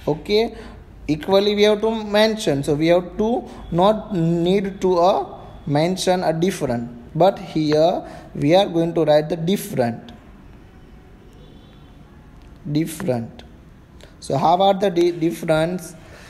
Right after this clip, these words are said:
Okay, so what is the difference? As per I was told you, my dear students, what is the difference? Okay, my dear all students, what is the difference, difference of rectangle and square?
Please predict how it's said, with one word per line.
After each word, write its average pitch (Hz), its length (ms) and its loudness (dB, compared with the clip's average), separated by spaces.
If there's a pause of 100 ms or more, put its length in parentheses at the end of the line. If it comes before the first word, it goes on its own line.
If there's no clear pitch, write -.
(140)
Okay, 185 280 -4
so 190 100 0
what 170 240 2
is 208 80 0
the 226 80 0
difference? 180 580 -2
As 160 280 2
per 214 180 -2
I 190 140 4
was 175 180 -2
told 151 340 -2
you, 170 140 0
my 160 160 0
dear 147 280 -2
students, 160 500 -6
what 147 180 0
is 170 80 -2
the 196 100 0
difference? 165 800 -2 (1400)
Okay, 175 500 -2
my 151 220 0
dear 156 280 0
all 151 180 2
students, 156 540 -2
what 147 240 0
is 170 80 -2
the 196 120 -2
difference, 170 840 -2 (320)
difference 175 560 -2
of 156 360 2
rectangle 170 600 0
and 190 300 2 (320)
square? - 720 -4